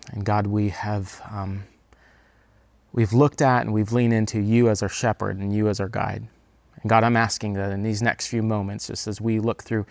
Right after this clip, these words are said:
these last few verses, that you would indeed guide us, that you'd lead us through them. And God, that through our time together, we might have a deeper affection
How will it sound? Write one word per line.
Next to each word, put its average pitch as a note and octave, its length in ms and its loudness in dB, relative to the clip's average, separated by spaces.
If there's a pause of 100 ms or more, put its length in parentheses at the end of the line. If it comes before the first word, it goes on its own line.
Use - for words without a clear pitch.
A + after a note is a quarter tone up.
(500)
these A#2+ 180 4
last A2+ 320 6
few A2+ 160 2
verses, A2 480 2
that - 160 -2
you B2 200 4
would A2 140 4
indeed G#2+ 460 0
guide G#2+ 280 4
us, - 260 -6
that E2+ 100 -6
you'd G#2 220 -2
lead A2+ 260 2
us G2 260 -4
through A2+ 160 0
them. F#2+ 320 -8 (800)
And G#2+ 120 -2
God, G#2+ 220 4
that G#2 160 -2
through C3+ 220 6
our A#2+ 120 8
time B2+ 360 2
together, A2 520 2
we A2+ 280 2
might G#2 240 -2
have G#2+ 320 -2
a G2 40 0
deeper A2 380 0
affection C3+ 680 -2